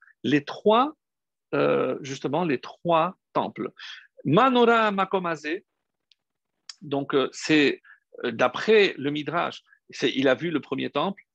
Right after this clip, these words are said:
En ze, il a vu la destruction. Ve ze sha'ar hashamayim, il a vu le deuxième. Rabbeinu Bechaye vient et il dit, «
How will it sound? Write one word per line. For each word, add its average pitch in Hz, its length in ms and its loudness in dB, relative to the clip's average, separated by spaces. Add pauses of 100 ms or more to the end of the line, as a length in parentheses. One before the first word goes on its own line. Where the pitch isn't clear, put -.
(480)
En 254 340 4
ze, 170 380 2 (300)
il 143 140 -2
a 139 60 0
vu 156 140 -10
la 143 120 -2
destruction. 139 800 -6 (260)
Ve 147 340 6
ze 220 300 4
sha'ar 202 280 0
hashamayim, 185 460 -6
il 160 80 -2
a 131 60 -2
vu 147 120 -8
le 143 60 -2
deuxième. 123 420 -6 (340)
Rabbeinu 156 320 2
Bechaye 185 400 4
vient 156 360 -2
et 131 100 2
il 123 80 0
dit, « 143 120 -6